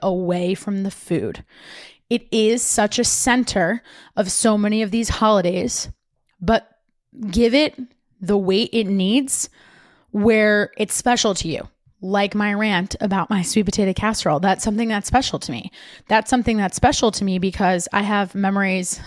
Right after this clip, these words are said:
of the one time I tried to make it myself when I was, like, ten, <laughs> and I royally screwed it up because my mom let me do it on my own, and I forgot to drain the ca-, the canned pineapple that was included in it.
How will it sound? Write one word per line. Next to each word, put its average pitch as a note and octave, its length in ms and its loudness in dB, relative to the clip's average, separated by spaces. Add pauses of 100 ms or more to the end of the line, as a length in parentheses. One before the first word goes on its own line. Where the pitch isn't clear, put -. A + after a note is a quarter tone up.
of F3+ 260 -4
the G3+ 120 -2
one A3 220 0
time F#3+ 220 0
I F3+ 80 0
tried F3+ 260 -2
to - 80 -6
make F3 240 -2
it - 80 -6
myself F#3 540 -2
when G3 100 -4
I E3+ 100 -2
was, E3+ 160 -4
like, D#3+ 200 -4
ten, F#3 400 -2 (280)
<laughs> - 300 -20
and A#3+ 300 4
I B3 160 2
royally G3+ 460 0
screwed F#3+ 340 -2
it F3 80 -4
up F3+ 240 2 (340)
because F#3 300 0
my F#3 120 0
mom F#3+ 300 0
let F3+ 140 0
me F#3+ 100 0
do F#3 160 2
it F#3 60 2
on F3+ 120 2
my F3+ 180 2
own, G3 320 2 (340)
and G3+ 120 -2
I F#3 80 0
forgot G3 340 -2
to F#3+ 100 -4
drain F#3 480 0 (200)
the F#3 200 -2
ca-, - 120 -6 (140)
the F3+ 160 0
canned F#3 380 -2
pineapple F3 640 -2
that - 160 -2
was F#3+ 120 -4
included F#3+ 440 -2
in F3 100 -4
it. F#3 160 -2